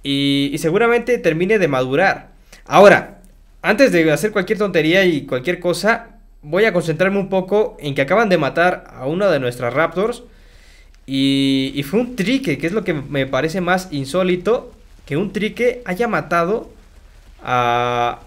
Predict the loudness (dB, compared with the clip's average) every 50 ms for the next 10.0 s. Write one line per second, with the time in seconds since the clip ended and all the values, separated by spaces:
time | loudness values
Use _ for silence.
0 | -20 -12 -6 -4 -2 0 2 2 2 2 2 2 -2 -2 -2 -4 -2 0 -2 -2
1 | 0 -2 -4 -2 0 0 0 2 2 2 2 2 2 2 0 0 0 -2 0 0
2 | 2 0 2 2 0 0 0 -2 -2 -4 -8 -18 -20 -20 -20 -20 -20 -20 -20 -20
3 | -20 -20 -12 -6 -4 -2 -2 -2 -2 -2 -4 -4 -6 -10 -8 -4 -4 -2 0 0
4 | 2 4 4 4 4 4 2 0 -2 -4 -16 -20 -20 -20 -20 -20 -20 -20 -20 -20
5 | -20 -20 -20 -20 -20 -20 -20 -20 -20 -20 -20 -20 -20 -20 -20 -20 -20 -20 -20 -16
6 | -10 -8 -8 -6 -4 -6 -6 -8 -8 -16 -20 -20 -20 -20 -20 -20 -20 -20 -20 -20
7 | -20 -20 -20 -20 -20 -20 -20 -20 -20 -20 -20 -20 -20 -20 -20 -20 -20 -20 -20 -20
8 | -20 -20 -20 -20 -20 -20 -16 -8 -4 -4 -4 -4 -4 -8 -10 -8 -8 -6 -6 -6
9 | -6 -6 -6 -6 -6 -8 -8 -6 -6 -6 -4 -4 -4 -4 -4 -6 -10 -12 -14 -14